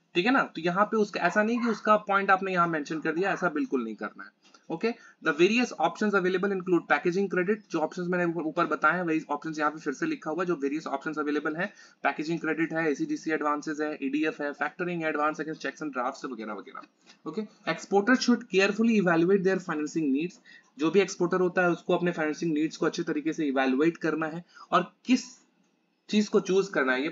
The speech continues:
पांच option मैंने बताए, इन पांचों में से कौन सा सबसे ज्यादा suitable है आपके लिए, ये आपने choose करना होता है, उसके basis पे फिर आपने decision लेने, लेने होते हैं। तो एक,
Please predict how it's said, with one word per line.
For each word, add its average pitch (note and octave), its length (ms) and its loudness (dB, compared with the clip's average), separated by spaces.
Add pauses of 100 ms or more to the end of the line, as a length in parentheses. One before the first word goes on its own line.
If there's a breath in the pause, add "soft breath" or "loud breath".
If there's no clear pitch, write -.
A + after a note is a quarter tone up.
पांच F#3+ 240 0
option F#3 260 -2
मैंने F3 180 -2
बताए, C#3 360 -6 (340 loud breath)
इन E3+ 100 -4
पांचों E3+ 300 0
में A3 80 -4
से A3+ 140 -6
कौन F#3 240 -4
सा G#3+ 100 -4
सबसे G3 280 -6
ज्यादा F3 200 2
suitable E3 420 0
है D#3 60 4
आपके C#3+ 200 -2
लिए, F3 120 -2
ये E3 60 2
आपने D#3 260 2
choose C3+ 240 -2
करना D3+ 260 0
होता D3 280 -2
है, G3+ 140 -4 (240 loud breath)
उसके E3+ 200 0
basis D3+ 260 -2
पे D3+ 100 -6
फिर D3 160 0
आपने C#3+ 220 0
decision A#2+ 360 -2
लेने, A2+ 300 -6
लेने A#2 280 0
होते G#2 260 -10
हैं। - 140 -20
तो D3+ 60 -4
एक, F3 260 -2